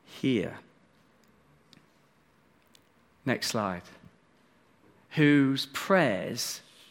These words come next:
go up to heaven, that Jesus hears every single one of our prayers.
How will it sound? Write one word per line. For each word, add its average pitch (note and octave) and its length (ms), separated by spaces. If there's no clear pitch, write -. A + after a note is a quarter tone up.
go G#2+ 200
up - 280
to B2 120
heaven, A2+ 460
that - 420
Jesus D3 500
hears A2 840
every C#3 460
single B2+ 340
one A#2+ 320
of A2 140
our A2 100
prayers. - 640